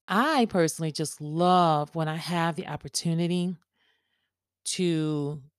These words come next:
go to some room in my home and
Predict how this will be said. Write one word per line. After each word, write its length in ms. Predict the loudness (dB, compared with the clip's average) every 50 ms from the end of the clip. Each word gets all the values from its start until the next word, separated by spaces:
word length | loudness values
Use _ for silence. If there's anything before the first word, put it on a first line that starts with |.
| _ _ _ -20 -8 0
go 240 | 2 4 4 4 2
to 200 | 0 -4 -4 -4
some 360 | -4 -2 -2 -2 -2 -2 -2
room 360 | 0 2 2 2 2 2 2
in 100 | 0 0
my 160 | 0 -2 -2 -2
home 600 | -2 0 2 2 4 2 2 2 0 -2 -4 -8 _ _ _ _ _ _ _ _ _ _ _ -4
and 480 | -2 -2 -2 0 -2 -2 -2 -4 -4